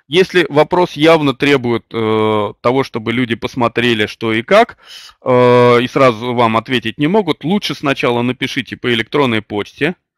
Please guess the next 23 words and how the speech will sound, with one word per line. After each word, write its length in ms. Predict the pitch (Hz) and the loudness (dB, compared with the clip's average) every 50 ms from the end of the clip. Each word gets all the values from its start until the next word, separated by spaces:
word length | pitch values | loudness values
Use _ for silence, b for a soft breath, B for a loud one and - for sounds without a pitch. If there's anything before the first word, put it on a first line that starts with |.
| _ _ _ _ _ _ | _ _ _ _ _ _
А, 220 | - 101 101 98 | -8 -4 -4 -2
вот 200 | 98 117 139 127 | -2 -2 -4 -4
эта 160 | - 92 - 117 | -4 -6 -6 -4
электронная 540 | 110 110 - _ - 123 120 113 110 107 | -4 -4 -6 _ -4 -4 -2 -2 -2 -4
почта 400 | 104 - - 113 101 - - - | -6 -6 -8 -8 -8 -8 -12 -16
help 440 | 92 - - - 147 131 110 101 - - | -16 -14 -2 0 2 2 2 0 -4 -12
direct 300 | _ - 104 101 - - | _ -10 -10 -10 -10 -12
media 480 | - 110 107 107 101 87 95 92 92 92 | -10 -6 -6 -6 -6 -6 -6 -6 -6 -6
ru. 240 | 95 95 101 127 151 - _ _ _ _ _ _ _ _ _ _ _ _ _ _ _ _ _ _ _ _ _ _ _ _ | -6 -6 -8 -8 -8 -12 _ _ _ _ _ _ _ _ _ _ _ _ _ _ _ _ _ _ _ _ _ _ _ _
А, 160 | - - 98 | -16 -12 -10
его 320 | 104 110 113 113 110 107 104 | -8 -8 -6 -2 -2 -2 -2
легко 320 | 107 110 - - - 120 | -2 -4 -6 -4 -6 -4
запомнить. 640 | 98 104 - - 95 92 90 110 151 202 - - _ _ B B B B B B B B B B B B | -4 -4 -6 -4 -8 -8 -6 -4 -6 -6 -8 -12 _ _ B B B B B B B B B B B B
А, 340 | - - 117 117 113 110 107 | -4 0 2 4 4 4 4
либо 300 | 131 190 226 180 190 190 | 4 2 2 4 4 4
обратитесь 640 | 170 143 147 151 147 - - 123 - 127 113 - - | 4 4 4 2 2 2 -4 -6 -6 -8 -10 -12 -14
по, 800 | _ - 131 127 120 117 117 113 - - 120 113 113 117 110 101 | _ -2 0 2 4 4 2 2 0 -2 0 0 2 2 0 -2
э, 40 | - | -4
скайпу. 540 | - - 117 107 107 113 - 202 240 269 247 b b b b _ _ _ _ _ _ _ _ _ _ _ _ _ _ _ _ _ _ _ _ _ _ _ _ _ _ _ _ _ | -4 0 2 2 2 2 0 0 0 0 -2 b b b b _ _ _ _ _ _ _ _ _ _ _ _ _ _ _ _ _ _ _ _ _ _ _ _ _ _ _ _ _
А, 880 | - - 113 117 117 117 117 117 117 117 117 117 113 113 110 107 104 104 | -8 -4 0 2 2 4 4 4 4 4 4 4 4 4 4 2 0 -2
ну 520 | 107 104 101 107 107 92 110 113 123 160 214 | -4 -8 -10 -14 -16 -16 -12 -4 -2 0 4
вот, 260 | 214 202 196 - - | 4 2 2 0 -4
я 260 | - 131 143 160 156 | 0 2 4 4 2